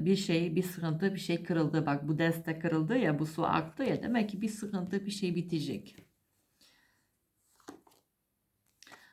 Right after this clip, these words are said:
Ve kılıç sekizlisi. Evet,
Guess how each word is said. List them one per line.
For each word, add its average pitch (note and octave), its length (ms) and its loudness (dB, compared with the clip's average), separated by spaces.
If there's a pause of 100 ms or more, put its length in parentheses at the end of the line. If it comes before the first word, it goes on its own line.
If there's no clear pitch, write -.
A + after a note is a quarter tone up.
(140)
Ve A3 100 -6
kılıç C4 300 4
sekizlisi. E3 840 4 (1400)
Evet, E3+ 560 4